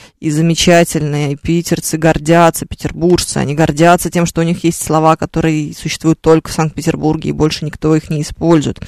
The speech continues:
Это классно. М, и оставьте им шаверму. Все в порядке. Более того, что шаверма, что шаурма, это все равно слова не русские,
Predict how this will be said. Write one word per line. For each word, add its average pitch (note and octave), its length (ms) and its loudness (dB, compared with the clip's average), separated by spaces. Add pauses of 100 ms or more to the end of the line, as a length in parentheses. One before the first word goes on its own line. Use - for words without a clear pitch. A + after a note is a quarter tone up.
(320)
Это F#3+ 160 -4
классно. G3 420 2 (960)
М, D#3+ 600 2 (200)
и C3+ 160 -4
оставьте F#3+ 500 0
им C4+ 80 -4
шаверму. G#3 500 -4 (160)
Все - 140 -12
в - 80 -18
порядке. - 420 -2 (280)
Более B3+ 200 6
того, B3 300 4 (180)
что - 200 0
шаверма, G#3 560 4
что G3+ 200 -2
шаурма, F#3 540 4 (240)
это A#3+ 140 -6
все E4 120 2
равно F4+ 100 2
слова E3+ 260 4
не F3+ 140 6
русские, B3+ 480 0